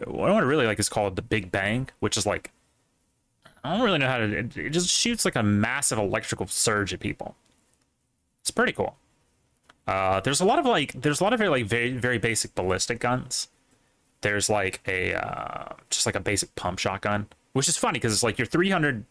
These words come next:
years in the future, and someone said, "Hey, you know what'd be a re-, we got, we got, like, lasers and E M guns and stuff. You know what'd be really cool?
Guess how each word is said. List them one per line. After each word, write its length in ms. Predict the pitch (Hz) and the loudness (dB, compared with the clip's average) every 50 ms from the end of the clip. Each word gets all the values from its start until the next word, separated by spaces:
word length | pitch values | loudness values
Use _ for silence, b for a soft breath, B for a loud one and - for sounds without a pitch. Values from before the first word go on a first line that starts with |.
| _ | _
years 220 | - 123 120 113 104 | -2 0 0 0 0
in 60 | 104 | 0
the 60 | 95 | -2
future, 500 | - 117 110 104 - - 90 85 85 - b b b b b b b b b _ _ _ _ _ - | 0 0 0 0 0 0 -2 -2 -4 -6 b b b b b b b b b _ _ _ _ _ -4
and 180 | 107 98 107 | -2 0 0
someone 280 | - - 135 123 117 110 | 0 2 2 2 2 2
said, 180 | - 120 101 - | 2 0 0 0
"Hey, 100 | 156 151 | 0 0
you 140 | 110 131 | 0 2
know 60 | 190 254 | 2 2
what'd 120 | 302 233 | 2 2
be 80 | 202 175 | 2 2
a 40 | 143 | 2
re-, 180 | 127 139 139 143 | 2 2 2 2
we 60 | 170 | 2
got, 200 | 165 233 240 151 | 2 2 2 4
we 60 | 165 190 | 4 4
got, 100 | 208 190 | 4 2
like, 140 | 170 139 | 2 0
lasers 640 | 120 - 120 120 135 139 127 143 139 135 135 127 110 | 0 0 0 2 2 2 2 2 2 2 2 2 2
and 160 | 117 107 104 | 0 0 0
E 180 | 120 113 117 117 | 0 0 2 2
M 140 | 113 110 113 | 4 4 4
guns 280 | 107 110 107 107 107 107 | 4 4 4 4 2 2
and 100 | 107 104 | 2 2
stuff. 280 | - - 110 107 - - | 2 2 0 0 0 0
You 60 | 123 | 0
know 60 | 139 - | 2 2
what'd 120 | - 139 | 2 2
be 120 | 135 123 | 2 0
really 380 | 107 92 92 104 104 107 107 107 | 0 2 2 2 4 4 2 2
cool? 400 | - - 110 110 120 139 147 - | 2 2 2 2 2 2 -2 -6